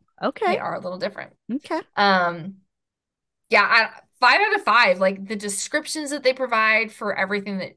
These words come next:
Speaker 2: um, Kaya encounters as a Marsh girl, the way that they, like, really emotionally invest into characters. And then, like, you kinda don't necessarily see the end coming. Like,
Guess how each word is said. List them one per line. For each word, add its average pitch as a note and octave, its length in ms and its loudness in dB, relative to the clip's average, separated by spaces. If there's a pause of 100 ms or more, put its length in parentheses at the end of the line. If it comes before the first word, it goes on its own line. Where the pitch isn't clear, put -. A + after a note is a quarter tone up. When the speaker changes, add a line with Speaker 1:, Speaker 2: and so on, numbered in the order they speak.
(120)
Speaker 2:
um, F3 320 -2
Kaya G3 360 2
encounters F#3+ 680 -4
as E3+ 220 -2
a F3+ 40 -10
Marsh F3 340 -8
girl, F3+ 440 0
the F3+ 100 -6
way F#3 340 -2
that F#3 180 -4
they, F3+ 160 -4
like, E3+ 220 -6
really C4+ 340 -6
emotionally F#3 680 -4
invest E3 380 -6
into D#3 160 -10
characters. F#3+ 760 -2 (880)
And B3+ 160 0
then, C4 520 0
like, C4 160 0
you C4+ 100 -4
kinda B3+ 280 -4
don't E4 180 -4
necessarily A3 500 -8
see G#3 480 -10
the F#3+ 140 -2
end F3 180 -6
coming. E3+ 240 -8
Like, G#3 260 -6